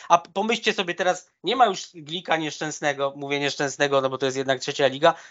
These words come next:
kto miałby być właściwie tym kapitanem reprezentacji?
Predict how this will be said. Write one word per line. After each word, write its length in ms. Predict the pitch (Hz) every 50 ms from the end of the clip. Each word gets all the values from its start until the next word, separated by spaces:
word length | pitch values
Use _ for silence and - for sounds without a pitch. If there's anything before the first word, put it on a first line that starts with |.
| _ _
kto 180 | - - - 494 523 523
miałby 240 | 480 427 392 403
być 180 | 381 381 320 320
właściwie 320 | 330 370 - - - 311
tym 120 | - 285 269
kapitanem 600 | - 294 - 196 - - 117 107 101 98 95 98 - _ _
reprezentacji? 760 | 107 110 104 110 104 104 104 101 95 98 92 - - -